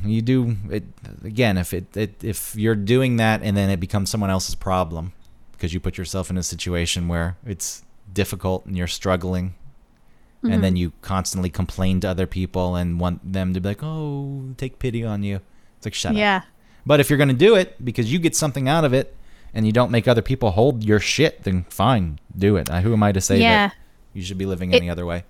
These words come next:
Speaker 2: It's more, so I think what you're saying is people are allowed to be as either great or shitty as they want, as long as they're aware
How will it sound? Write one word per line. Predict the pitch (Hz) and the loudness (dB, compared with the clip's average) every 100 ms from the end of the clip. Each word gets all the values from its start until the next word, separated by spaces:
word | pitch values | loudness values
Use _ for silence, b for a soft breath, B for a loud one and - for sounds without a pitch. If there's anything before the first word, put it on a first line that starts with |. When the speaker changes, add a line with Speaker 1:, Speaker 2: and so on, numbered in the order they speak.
| - - - - - - | -20 -20 -20 -20 -6 0
Speaker 2:
It's | 262 - | 2 6
more, | 277 285 320 311 - | 6 8 6 4 -2
so | - 269 262 247 | 0 4 4 4
I | - | 0
think | 240 330 302 | 0 0 2
what | 247 | 2
you're | 240 254 | 2 -2
saying | - 240 226 220 233 | 0 0 0 -2 -2
is | 214 214 208 214 - b b | 0 2 2 -2 -6 b b
people | - 349 - 311 | -2 0 4 6
are | 240 | 8
allowed | 214 214 214 208 196 | 8 6 6 4 2
to | 196 | 0
be | 214 214 202 - - | 2 4 2 0 0
as | 202 202 202 196 196 - - - - - - - - - - - - - - - - | 4 4 4 0 -4 -8 -10 -14 -20 -20 -20 -20 -20 -20 -20 -20 -20 -18 -18 -10 0
either | 233 220 | 4 4
great | 202 - 214 220 247 | 4 4 4 6 4
or | - | 2
shitty | 202 - 233 214 | 2 4 4 4
as | 202 | 4
they | 202 180 | 4 4
want, | 208 202 202 | 6 6 4
as | - 202 | -2 2
long | 226 233 247 | 4 6 4
as | 226 | 4
they're | 220 208 | 6 6
aware | 190 190 196 196 185 180 | 6 4 4 4 4 2